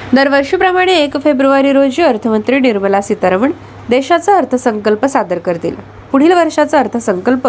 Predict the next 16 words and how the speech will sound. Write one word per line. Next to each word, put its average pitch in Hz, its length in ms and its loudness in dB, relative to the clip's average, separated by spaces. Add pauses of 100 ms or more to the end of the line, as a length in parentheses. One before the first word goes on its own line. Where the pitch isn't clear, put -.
(540)
दोन 285 180 2
हजार 339 260 2
चोवीसच्या 302 560 0
सार्वत्रिक 269 540 -2
निवडणुकीपूर्वीचा 214 1000 0 (400)
शेवटचा 311 600 -2
पूर्ण 320 320 0
अर्थसंकल्प 202 840 -2
असेल. 170 340 -4 (440)
यानंतर 269 480 2
दोन 269 160 0
हजार 254 280 2
चोवीस 254 400 2
मध्ये 240 200 2
देखील 226 400 0
सरकार 220 420 0